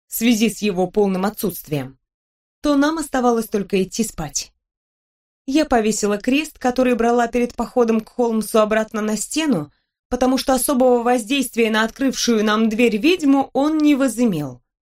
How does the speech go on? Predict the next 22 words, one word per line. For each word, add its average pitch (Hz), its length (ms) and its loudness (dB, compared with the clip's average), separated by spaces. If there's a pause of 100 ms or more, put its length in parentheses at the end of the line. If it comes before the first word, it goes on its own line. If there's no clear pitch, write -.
увы. 156 460 -6 (1120)
Пока 226 260 0
я 208 120 4
умывалась 202 600 0
и 202 40 -6
переодевалась, 202 880 -2 (320)
Алекс 320 500 -4
сходил 247 480 0
проверить 240 500 -2
Ватсона 175 640 -4 (340)
и, 240 120 4
вернувшись, 220 600 -2
сообщил, 247 460 -2
что, 277 240 0
судя 262 340 0
по - 160 -2
храпу, 294 560 -4 (400)
с 262 140 -2
доктором 294 460 0
всё 277 200 -2
в 269 80 -12
порядке. 262 680 -4